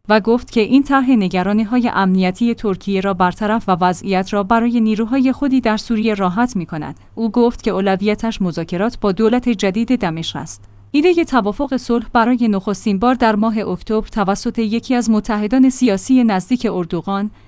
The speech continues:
دولت باقچلی، سیاستمدار ملیگرا مطرح شد.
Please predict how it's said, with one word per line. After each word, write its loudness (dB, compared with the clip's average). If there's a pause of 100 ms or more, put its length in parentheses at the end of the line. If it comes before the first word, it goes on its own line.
(120)
دولت 2
باقچلی، -2 (120)
سیاستمدار 0
ملیگرا -2
مطرح -4
شد. -12